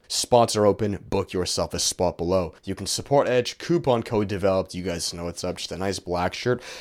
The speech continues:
and that's that. All right. Love you guys. I'll catch you next video. Keep enduring. Follow the path. Trust God. And be bold, man. Okay? You gotta be fed up with your own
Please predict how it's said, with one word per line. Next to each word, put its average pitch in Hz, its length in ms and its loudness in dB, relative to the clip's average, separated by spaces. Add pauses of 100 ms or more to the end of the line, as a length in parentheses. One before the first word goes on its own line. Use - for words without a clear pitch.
(140)
and 92 120 0
that's 95 240 2
that. 98 340 4
All 82 80 -4
right. 92 280 4
Love 110 220 8
you 120 120 4
guys. 113 520 6
I'll - 80 -4
catch - 440 4
you 117 100 2
next 101 380 -2
video. 101 340 4
Keep - 400 -4
enduring. 107 600 2
Follow 98 380 4
the 104 80 2
path. 92 480 0
Trust - 440 -2
God. 87 560 0
And 85 320 -4
be 104 180 2
bold, 135 520 10
man. 110 640 6
Okay? 110 340 6
You 107 120 6
gotta 113 220 8
be 117 100 -2
fed 123 300 6
up 127 120 6
with 113 160 2
your 120 100 4
own 113 200 2